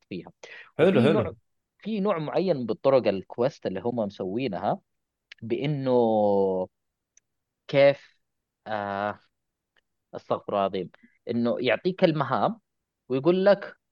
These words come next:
Speaker 1: "شوف، ما في مكان في الخريطة مباشرة، آه، روح، آه، روح، آه، خلص لي هذه."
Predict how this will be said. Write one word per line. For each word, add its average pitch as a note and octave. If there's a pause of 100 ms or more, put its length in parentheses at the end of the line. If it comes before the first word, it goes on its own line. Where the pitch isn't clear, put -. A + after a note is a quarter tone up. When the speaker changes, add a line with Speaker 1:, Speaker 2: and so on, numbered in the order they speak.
(340)
Speaker 1:
"شوف، F#3
ما F#3
في G3
مكان E3
في -
الخريطة C#3
مباشرة، A2+ (560)
آه، -
روح، F3+
آه، G#2 (1400)
روح، B2
آه، G2
خلص D#3+
لي C3
هذه." G2+